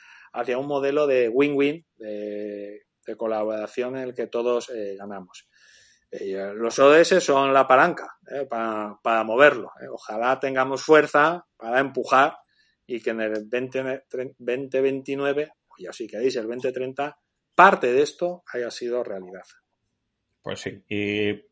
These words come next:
Speaker 2: podamos pensar cosas todavía más grandes y, y más ambiciosas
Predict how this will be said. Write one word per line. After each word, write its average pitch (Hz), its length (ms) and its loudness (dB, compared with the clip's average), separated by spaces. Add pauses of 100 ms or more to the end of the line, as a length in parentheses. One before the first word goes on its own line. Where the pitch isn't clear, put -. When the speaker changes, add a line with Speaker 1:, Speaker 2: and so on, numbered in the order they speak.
Speaker 2:
podamos 131 480 4
pensar 135 480 0
cosas 131 320 0
todavía 123 360 4
más 113 260 0
grandes 139 560 2
y, 101 840 -2
y 117 140 -2
más 120 600 2
ambiciosas 131 1040 2